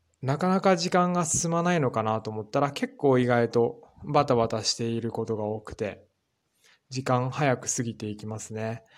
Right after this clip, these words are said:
日本ではいかがでしょうか？新しく生活が始まる方とか、準備進んでいますでしょうか？まあ、えーと、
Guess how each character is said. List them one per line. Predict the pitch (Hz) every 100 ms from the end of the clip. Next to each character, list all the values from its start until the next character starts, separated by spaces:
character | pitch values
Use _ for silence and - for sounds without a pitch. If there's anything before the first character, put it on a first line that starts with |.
| - _ 143
日 | 139
本 | 202 175
で | 131
は |
い | 113
か | 139
が | 127 120
で | 113
し | 117
ょ | 107
う |
か？ | 110 120
新 | 135 151
し | 151
く | - 120 110 -
生 | - 139
活 | 139 135 147
が | 135
始 | 135 131
ま | 131
る | 127 127
方 | 131 131
と | 120
か、 | 113 107
準 | 135 127
備 | 107 -
進 | - - 135
ん | 135
で | 135
い |
ま | 135 143
す | - 113
で |
し | 104 113
ょ |
う | 101
か？ | 107 - - _ - _ -
ま | 165 127 -
あ、 | -
え | 143
ー | 139
と、 | 139 139 139 139 143